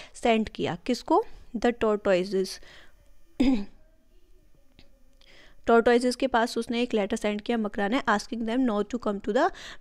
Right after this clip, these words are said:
meeting। उनको ये, अ, मतलब कहते हुए कि उनको मीटिंग में नहीं आना है। आशित है, the big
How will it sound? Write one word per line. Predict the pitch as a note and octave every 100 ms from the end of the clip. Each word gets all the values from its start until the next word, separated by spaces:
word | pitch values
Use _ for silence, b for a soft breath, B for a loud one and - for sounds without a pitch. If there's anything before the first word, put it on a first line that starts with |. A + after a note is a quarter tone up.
| A#3
meeting। | A#3+ G#3+ F#3 F3+ B B B B B -
उनको | G#3 G#3 -
ये, | A#3+ A3 A3
अ, | A3 - G3+ G3
मतलब | G3+ G#3+
कहते | G3+ G#3+ F3+ G#3+
हुए | G#3+ A3+ F4+ B B -
कि | A3+
उनको | G#3 B3
मीटिंग | A3 G#3 G#3+
में | C4+
नहीं | F#4+ C4 G3+ B3+
आना | A#3 G3 F#3
है। | F3+ F3 F3 - - B B B - - -
आशित | G#3 - A#3
है, | E3+ F3 b b b -
the | A3 A#3+
big | G3+ C4